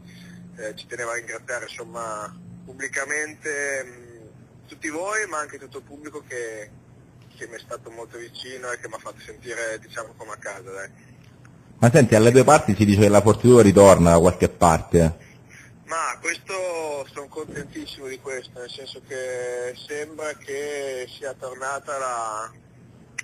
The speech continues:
Speaker 1: la Fortitudo vera, insomma, che non è quella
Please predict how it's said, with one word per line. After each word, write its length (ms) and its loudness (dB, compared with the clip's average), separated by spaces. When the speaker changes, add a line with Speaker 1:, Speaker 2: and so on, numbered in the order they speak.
Speaker 1:
la 120 -16
Fortitudo 520 -14
vera, 340 -4
insomma, 320 -16
che 120 -10
non 140 -8
è 100 -2
quella 580 -6